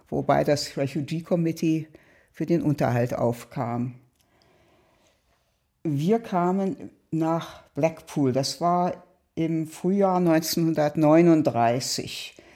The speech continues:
Die ersten Transporte gingen schon neunzehnhundertachtunddreißig los. Übrigens, in dem Zusammenhang darf ich vielleicht noch sagen,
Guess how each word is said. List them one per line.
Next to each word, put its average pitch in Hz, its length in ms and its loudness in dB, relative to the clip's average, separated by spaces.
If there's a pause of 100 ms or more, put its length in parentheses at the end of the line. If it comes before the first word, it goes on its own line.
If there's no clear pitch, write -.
(160)
Die 147 120 -6
ersten 151 340 0
Transporte 156 640 0
gingen 147 260 4
schon 143 300 0
neunzehnhundertachtunddreißig 165 1600 -4
los. 170 640 -4 (380)
Übrigens, 165 600 0
in 156 300 -2
dem 156 180 -2
Zusammenhang 165 680 0 (200)
darf 147 220 -10
ich 165 100 -16
vielleicht 160 300 -4
noch 139 160 -4
sagen, 160 520 -4